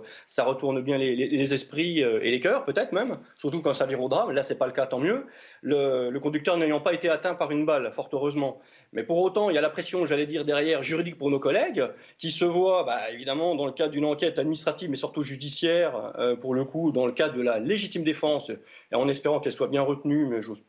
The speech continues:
imaginer quand même, je n'ose pas, pardon, imaginer un instant que le magistrat ne poursuive pas dans ce sens-là, mais, euh, qu'on ait effectivement une, une protection, j'allais dire, euh, pour nos collègues. Donc voilà, le,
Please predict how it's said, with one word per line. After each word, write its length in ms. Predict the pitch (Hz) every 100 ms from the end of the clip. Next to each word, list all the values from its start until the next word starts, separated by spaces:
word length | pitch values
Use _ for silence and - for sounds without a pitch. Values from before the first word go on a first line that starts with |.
| -
imaginer 400 | 127 127 123 147
quand 140 | 143 131
même, 120 | 113
je 100 | 123
n'ose 140 | 139
pas, 120 | 156
pardon, 240 | 139 135 131
imaginer 440 | 127 131 135 135
un 140 | 131 135
instant 240 | 131 139
que 60 | -
le 80 |
magistrat 320 | 113 113 - 120
ne 60 |
poursuive 280 | - - 110
pas 140 | 113
dans 100 | 110
ce 60 | 110
sens-là, 360 | 185 190 359 - - - - - -
mais, 160 | 139
euh, 260 | 151 139 135
qu'on 220 | 131 143
ait 100 | 208
effectivement 480 | 180 151 - 165 202
une, 300 | 170 139 123 - -
une 100 | 131
protection, 480 | 135 185 190 - 196
j'allais 240 | 151 135 135
dire, 300 | 170 220 180 - -
euh, 280 | 110 120 113
pour 180 | 113 131
nos 80 | 143
collègues. 260 | 220 220
Donc 140 | 151 143
voilà, 240 | 190 147 - -
le, 420 | 123 160 175 180